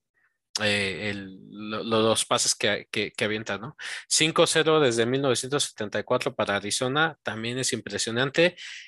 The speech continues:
Y esta vez, contra San Francisco, no ganaron con la ofensiva, ganaron con la defensiva. Un juego, voy a decirlo entre comillas, feo, porque así le, le dicen a, a este tipo de, de, de marcadores, pero,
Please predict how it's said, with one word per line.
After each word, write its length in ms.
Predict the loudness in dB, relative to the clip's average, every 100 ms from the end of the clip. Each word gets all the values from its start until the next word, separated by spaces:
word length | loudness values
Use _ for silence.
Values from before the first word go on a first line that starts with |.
| _
Y 220 | -2 4
esta 300 | 6 4 4
vez, 560 | 4 4 4 0 -4 -12
contra 300 | -8 -4 0
San 180 | 0 0
Francisco, 680 | 0 0 0 0 0 -4 -6
no 240 | -10 -6 -2
ganaron 400 | -2 -2 -4 -6
con 160 | -6
la 60 | -6
ofensiva, 500 | -6 -6 0 2 2
ganaron 380 | 2 0 0 -2
con 160 | -4
la 100 | -4
defensiva. 640 | -4 -4 -2 2 4 4 2 -4 -20 -20 -14 0
Un 200 | 2 4
juego, 580 | 4 6 8 6 4 _ _ -20 -20 -20 _ _ _ _ _
voy 320 | -6 2 4
a 100 | 4
decirlo 400 | 2 0 0 -2
entre 220 | -2 -4
comillas, 720 | -4 -2 2 2 2 -2 -6 0
feo, 480 | 4 4 2 -2 -10 _ _ _ _ _
porque 420 | -10 -8 -6 -2
así 300 | 0 0 -2
le, 240 | -2 -2 -2
le 140 | -4
dicen 320 | -2 -4 -4
a, 80 | -6
a 180 | -4 -2
este 260 | -2 -6
tipo 280 | -12 -6 -2
de, 240 | 0 -2 -6
de, 320 | -8 -8 -4
de 140 | -4
marcadores, 640 | -2 -4 -2 0 2 0 0
pero, 420 | -2 -2 -4